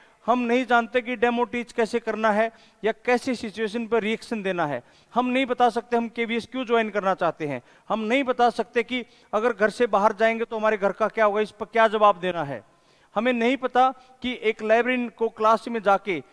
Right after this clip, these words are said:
किस तरह से रिएक्ट करना है, तो इन सभी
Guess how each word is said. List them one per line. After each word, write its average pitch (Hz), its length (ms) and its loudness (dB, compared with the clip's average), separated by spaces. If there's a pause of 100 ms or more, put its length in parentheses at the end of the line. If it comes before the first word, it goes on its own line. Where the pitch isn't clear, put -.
(240)
किस 269 200 -6
तरह 247 140 2
से 226 140 2
रिएक्ट 214 340 -2
करना 170 280 -2
है, 127 280 -8 (760)
तो 151 120 -14 (120)
इन 233 160 2
सभी 180 480 -4